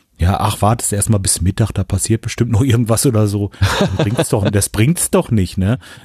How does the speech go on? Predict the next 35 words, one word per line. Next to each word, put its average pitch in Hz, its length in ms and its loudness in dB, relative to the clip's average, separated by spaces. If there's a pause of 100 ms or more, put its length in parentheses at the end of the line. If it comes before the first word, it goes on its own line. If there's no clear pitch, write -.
Dann 127 220 2
lass 131 180 2
ich's 147 160 -2
halt 127 140 2
einfach 120 300 0
sein 104 480 0 (320)
und, 101 240 -2
und 95 280 -6
gut. 92 360 -6
Und 101 180 -4
so, 120 340 2
äh, 101 280 0 (320)
bin 101 80 2
ich 98 140 0
jetzt 98 180 -2
im 92 80 -6
Moment. 90 300 -2
Gibt 160 160 0
natürlich 196 360 0
auch 180 120 0
Tage, 175 420 0 (420)
wenn 120 200 2
mal 123 180 4
richtig 120 340 -2
was, 113 300 -2
äh, 110 320 2 (220)
los 101 320 4
ist, - 180 -2
dass 139 140 2
ich 135 100 -2
auch 117 100 -4
zweimal 208 460 2
was 92 220 -2
mache, 92 260 -2
ne? 139 220 0